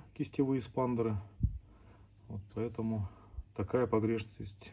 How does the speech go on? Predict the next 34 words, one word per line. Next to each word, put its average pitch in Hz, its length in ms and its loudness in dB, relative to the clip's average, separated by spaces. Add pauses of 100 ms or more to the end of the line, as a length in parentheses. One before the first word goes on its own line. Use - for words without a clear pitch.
(140)
я 110 100 2
считаю, 104 320 0
вполне 107 320 0
допустима. 98 640 0 (1000)
Ну, 131 80 -8
вот 143 100 -8
так 135 160 0
вот 101 80 -4
выглядит 107 420 0 (880)
разница 107 420 4
между 107 300 0
ручек, - 300 -2 (1120)
если 107 320 -2
одна 113 380 2 (160)
опущена 107 460 -4
на 104 100 0
один 110 160 4
уровень 107 280 2
ниже. 92 300 2 (340)
То - 60 -12
есть 95 100 -8
такая - 280 -6
вполне 104 320 0
существенная. 98 640 -4 (420)
Так, 113 140 -2
ну 143 60 6
давайте 170 320 12
замерим 135 280 10
ещё 120 160 4
четвёртый 214 460 8
уровень 107 360 8
и 143 80 0
на 127 120 2
этом 117 340 2